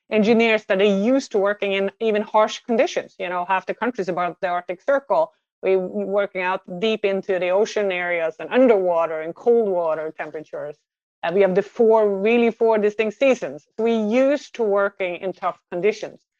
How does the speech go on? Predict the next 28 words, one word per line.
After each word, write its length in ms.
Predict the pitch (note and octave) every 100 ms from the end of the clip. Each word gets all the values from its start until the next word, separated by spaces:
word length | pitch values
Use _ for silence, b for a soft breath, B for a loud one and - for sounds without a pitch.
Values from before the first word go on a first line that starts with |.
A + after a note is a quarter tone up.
| _ _ -
And 300 | A3 G#3 F#3
with 300 | B3 B3 F#3+
this 240 | A#3 A3
sort 200 | - G3+
of 100 | F#3+ - -
engineering 840 | G#3+ F#3 A3+ A3+ A3+ A3 G#3+ G3+
mentality, 600 | F#3+ - F4 B3+ F3+ F3
we 160 | F#3+ G3+
have 120 | F#3+
now 220 | F#3 F#3 F#3
shifted 580 | - - G4+ _ F#3 -
from 180 | F#3+ F3+
sort 160 | G3
of 140 | F3+ -
traditional 500 | F#3 A#3 D4+ A#3 G3+
industries 560 | G3 F#3 F3+ - F3+ -
into 300 | F#3+ F3 -
new 500 | F3 F3 F3 E3 D3+ -
technologies, 600 | E3 E3+ D3+ C#3+ D3 - _ _ _
new 280 | G#3+ C#4 G3+
greener 420 | G3+ A3 A3+ G#3+
technologies 680 | F#3 F3 E3+ D#3+ D#3+ D#3 D#3
and, 140 | E3 D3
and, 460 | D#3 E3 E3 D#3+
uh, 240 | D#3+ D#3 D#3
solutions, 600 | - G3+ A3+ G3 E3+ D3+
smart 280 | - A#3 G#3+
solutions 640 | - A#3 A#3+ A3+ E3 E3+